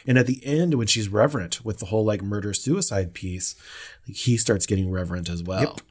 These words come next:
Speaker 1: You know,
Speaker 2: That's
Speaker 1: he
Speaker 2: the
Speaker 1: starts
Speaker 2: only way
Speaker 1: matching
Speaker 2: to do it.
Speaker 1: energy, and, like, it really, really works for him. Right? And so it's like everything starts to make sense narratively within this world.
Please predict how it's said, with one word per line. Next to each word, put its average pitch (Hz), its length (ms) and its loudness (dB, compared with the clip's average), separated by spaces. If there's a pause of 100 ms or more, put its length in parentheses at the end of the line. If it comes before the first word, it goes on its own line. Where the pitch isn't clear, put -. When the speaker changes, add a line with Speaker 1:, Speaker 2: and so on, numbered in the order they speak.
(140)
Speaker 1:
You 107 100 2
know, 104 80 4
Speaker 2:
That's 101 120 4
Speaker 1:
he 101 40 2
Speaker 2:
the 113 80 0
Speaker 1:
starts 110 140 6
Speaker 2:
only 107 120 2
way 107 60 6
Speaker 1:
matching 110 160 2
Speaker 2:
to 127 60 2
do - 40 2
it. - 40 0
Speaker 1:
energy, 98 300 -2
and, 104 280 -2
like, 98 220 -4
it 104 160 -6
really, 95 280 -2
really 90 200 -2
works 104 220 0
for 95 120 -4
him. 82 220 -8 (680)
Right? 107 300 4
And 113 120 -2
so 117 140 2
it's 110 140 2
like - 260 2
everything 139 320 6
starts 127 280 2
to 110 60 -2
make 104 160 0
sense 104 460 2
narratively 101 540 -2
within 98 360 -4
this 101 160 0
world. 98 500 -2